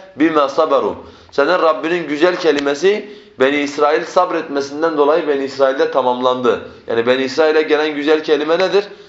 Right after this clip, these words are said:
Firavun ve kavminin ve onların yaptıklarının yerle bir edilmesi ve Beni İsrail'in yeryüzünün varisleri kılınması. Öyle değil mi? Allah'ın güzel kelimesi budur. Ayetin kendi içinde var Araf suresinde zaten. Peki, e, niye Allah böyle bir şey yapmış?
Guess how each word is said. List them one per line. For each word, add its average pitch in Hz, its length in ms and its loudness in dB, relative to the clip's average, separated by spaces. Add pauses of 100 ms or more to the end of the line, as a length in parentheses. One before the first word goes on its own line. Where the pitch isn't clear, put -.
(960)
Firavun 156 400 2
ve 156 140 0
kavminin 156 580 -2 (220)
ve 123 60 2
onların 143 400 2
yaptıklarının 147 560 0
yerle 156 380 2
bir 165 80 2
edilmesi 139 640 0 (380)
ve 175 200 4 (260)
Beni 135 180 0
İsrail'in 156 500 0
yeryüzünün 156 480 0
varisleri 143 520 2
kılınması. 107 560 -2 (160)
Öyle 123 240 2
değil 214 160 4
mi? 120 220 -2 (240)
Allah'ın 139 440 0
güzel 160 300 0
kelimesi 147 480 0
budur. 160 260 2 (440)
Ayetin 139 340 2
kendi 160 260 -2
içinde 156 300 -2
var 147 140 2
Araf 117 340 0
suresinde 104 320 -4
zaten. 92 320 -6 (500)
Peki, 180 500 0
e, 147 200 -2
niye 233 180 2
Allah 170 360 2
böyle 147 240 2
bir 139 40 -8
şey 151 120 0
yapmış? 160 220 2